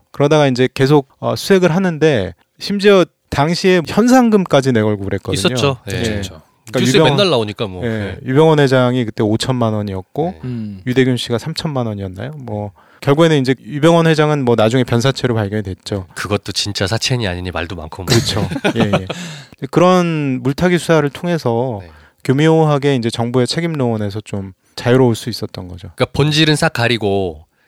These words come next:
Speaker 2: 진짜 책임 있는 해경, 정부 이렇게 스토리라인을 파고 들어가는 수사는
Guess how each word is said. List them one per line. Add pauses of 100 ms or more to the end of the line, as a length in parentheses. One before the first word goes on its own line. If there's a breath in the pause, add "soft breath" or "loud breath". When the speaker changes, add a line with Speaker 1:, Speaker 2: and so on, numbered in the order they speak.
Speaker 2:
진짜
책임
있는
해경,
정부 (160)
이렇게
스토리라인을
파고
들어가는
수사는